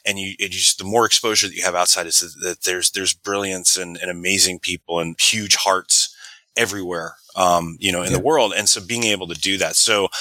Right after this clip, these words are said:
Speaker 1: while language is, can be a barrier. And, and so, you know, I've, I've said, "I have to learn Spanish." All of these folks, absolutely know English, learn English. There are, you know, nuances to, to the language that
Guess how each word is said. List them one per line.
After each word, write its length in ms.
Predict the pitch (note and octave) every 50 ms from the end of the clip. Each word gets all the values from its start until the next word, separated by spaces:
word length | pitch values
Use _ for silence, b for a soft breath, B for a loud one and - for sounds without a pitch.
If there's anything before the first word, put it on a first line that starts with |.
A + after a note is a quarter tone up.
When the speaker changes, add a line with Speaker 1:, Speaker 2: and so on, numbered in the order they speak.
| B B B B B B B
Speaker 1:
while 380 | - G2 A2 A2 G#2+ G#2 G2+ F#2+
language 640 | G2+ G#2 A#2+ C3+ C#3 C#3 C3 B2+ A#2+ - - - - -
is, 560 | G#2 G2+ G#2 G2+ F#2+ E2 - - - - - _ _ _ _ _ _ _ _ _ -
can 280 | - - D3+ D3 C#3+
be 100 | C3+ C3+
a 60 | B2 G#2
barrier. 460 | F2+ G#2+ G2 G2 G2+ G#2+ A#2+ A#2 A2+
And, 160 | G#2+ F#2+ G2
and 180 | F#2+ G2+ F#2+ F#2+
so, 400 | - - G2+ F#2 F2+ F2+ F2+ F#2+
you 100 | F#2+ F2+
know, 80 | F2+
I've, 360 | F2+ F#2 F#2+ F#2+ F2 - - -
I've 200 | - F#2 G2 G2
said, 320 | - - - - G2+ F#2 - - -
"I 120 | F#2+ G#2+
have 260 | G2+ - A2 F#2+ -
to 100 | - F#2
learn 200 | F2+ F2+ F2 E2
Spanish." 540 | D#2+ - - D#2 D2+ C#2 - - - - - - -
All 160 | A2+ A2+ A2+ A2
of 60 | F#2+
these 140 | G2+ G#2 -
folks, 300 | - G#2+ G2 F2+ - B B B B B B _
absolutely 680 | - A2+ A#2+ A2 - - G#2 G#2 G#2 F#2 G2 F#2+ F2+ B B B B B B B B B _ _
know 260 | F#2 G#2 A#2 A#2+ B2
English, 520 | A#2 A2+ A2+ G#2 G#2 G#2 G2 F#2 - - G#2+
learn 180 | A2 A2 G#2+
English. 480 | G#2 G2+ F#2+ G2 F#2+ F#2+ F#2 - - - B B B B B B
There 200 | F2 G#2+ G#2+ G#2
are, 180 | G#2 G2+ F2+ - _
you 100 | - B2
know, 80 | F#2+ F2+
nuances 640 | F#2+ G2+ A2+ A#2+ A#2+ A#2 A2+ A2 - - G2+ F2+ -
to, 220 | - G#2 G2 F#2+
to 180 | - - A2+ G#2
the 80 | F#2
language 600 | F#2+ F#2+ F#2 F#2+ F#2+ F2+ F#2+ F#2 F2 E2 - -
that 280 | F2+ F2+ E2+ E2+ E2+